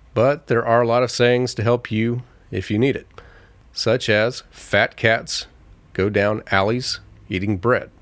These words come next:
One that I like, "Fire causes great damage and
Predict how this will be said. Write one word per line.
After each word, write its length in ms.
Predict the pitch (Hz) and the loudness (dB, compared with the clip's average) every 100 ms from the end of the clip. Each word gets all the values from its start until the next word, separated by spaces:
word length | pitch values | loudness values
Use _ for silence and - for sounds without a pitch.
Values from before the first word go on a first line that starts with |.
| - - - _ _ _ _ - | -20 -20 -20 _ _ _ _ -12
One 160 | - 87 | -4 -2
that 120 | 90 | 2
I 100 | 92 | 2
like, 300 | 101 117 - _ | 2 2 -2 _
"Fire 400 | - 92 82 90 | -6 -2 -2 -2
causes 500 | - 98 101 107 - _ | 0 0 0 -4 -8 _
great 380 | - 95 117 117 | -4 -2 -2 2
damage 520 | 123 127 92 - - - | 2 2 -2 -8 -12 -2
and 420 | 123 123 101 120 | 0 2 0 -4